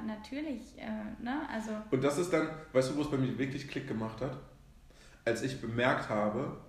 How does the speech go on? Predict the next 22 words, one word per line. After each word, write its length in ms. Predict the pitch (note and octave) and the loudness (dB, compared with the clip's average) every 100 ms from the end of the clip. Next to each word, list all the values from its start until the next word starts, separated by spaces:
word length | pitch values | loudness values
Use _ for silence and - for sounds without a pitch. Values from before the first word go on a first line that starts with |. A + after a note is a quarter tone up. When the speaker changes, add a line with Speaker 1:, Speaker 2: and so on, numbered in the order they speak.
| - - | -20 -12
Speaker 2:
wer 400 | G#2+ A#2+ C3+ B2+ | 2 6 6 4
unsere, 360 | C3 B2+ C3 | 2 2 2
also 160 | A2 G#2 | 0 0
in 100 | G#2 | 0
dem, 220 | A2+ B2+ | 0 2
was 140 | A#2 - | 0 -4
jetzt 120 | - | -6
die 60 | |
Corella 300 | G#2+ A2 A2 | -6 0 2
Company 360 | B2+ B2+ B2+ B2+ | 2 0 -2 0
macht, 200 | C3 C3 | 0 -2
im 80 | - | -4
Social 320 | G2 G2 G#2 | -4 -4 -4
Media 380 | G#2 G#2+ B2 B2+ | 0 2 6 4
Beratungsbereich, 920 | - G#2+ G2+ F2+ A#2+ - A2+ A#2 C3 - - - - - - - - | 4 2 2 2 0 -4 -2 2 0 -2 -10 -18 -20 -20 -20 -20 0
im, 320 | A2 G#2+ G#2+ | 4 4 4
äh, 100 | F#2+ | 0
oder 220 | G2+ G2+ | 4 4
Konzepterstellung 760 | F#2+ - A2+ - - B2+ B2+ B2+ | 4 0 -2 -2 -2 0 0 0
und 80 | A2+ | -2
so 80 | A#2+ | -2
weiter, 300 | B2 C#3 | -2 -4